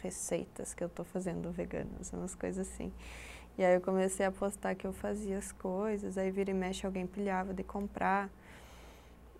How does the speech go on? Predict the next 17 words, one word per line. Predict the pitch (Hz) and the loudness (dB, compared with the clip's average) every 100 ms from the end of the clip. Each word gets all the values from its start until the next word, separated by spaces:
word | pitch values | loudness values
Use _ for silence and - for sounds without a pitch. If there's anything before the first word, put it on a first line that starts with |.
| - 190 | -8 -2
mas | 190 185 180 180 180 180 - - - - - - - - - - | 0 2 2 0 -2 -4 -8 -10 -14 -16 -18 -18 -16 -16 -14 -6
antes | 196 190 190 214 196 | 2 2 4 2 2
de | 196 | 2
eu | 202 202 202 226 - - - | 2 4 0 -4 -10 -18 -6
pensar | - 202 202 - 196 | 0 2 2 0 2
em | 202 | 2
vender, | 208 208 196 190 208 | 4 4 4 2 0
eu | 214 | -2
pensava | 226 220 220 214 | -2 -2 0 0
em | 214 | 0
fazer, | 214 226 226 226 226 214 | -2 -2 0 0 0 0
assim, | 202 - 208 | -2 -6 -2
né? | 202 214 - - - - - - - - | -2 -2 -6 -16 -20 -18 -18 -18 -18 -2
Por | 202 | 2
uma | 196 202 | 4 4
necessidade | 202 202 - 202 - 214 202 196 196 214 | 2 0 0 0 0 2 4 4 4 0
de, | 196 208 208 214 214 | 4 8 8 6 4